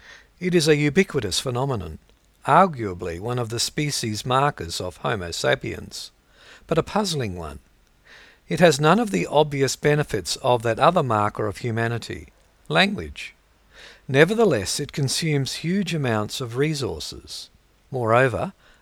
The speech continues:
unlike language, it is a subject of violent disagreements. Science has, however, made significant progress in understanding the biology of language, from where it is processed in the brain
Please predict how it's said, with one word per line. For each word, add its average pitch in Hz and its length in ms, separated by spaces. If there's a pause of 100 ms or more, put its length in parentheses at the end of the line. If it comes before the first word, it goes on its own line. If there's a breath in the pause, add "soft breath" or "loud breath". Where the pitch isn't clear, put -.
unlike 131 440
language, 117 600 (460 loud breath)
it 151 140
is 143 120
a 156 60
subject 143 560
of 117 80
violent 127 560
disagreements. 147 880 (680 soft breath)
Science 180 500
has, 92 460
however, 110 420 (400 loud breath)
made 190 240
significant 175 680
progress 147 560
in 123 100
understanding 139 800
the 107 100
biology 110 580
of 101 120
language, 131 680 (480 loud breath)
from 131 300
where 139 300
it 135 80
is 147 120
processed 117 600
in 143 100
the 151 80
brain 110 480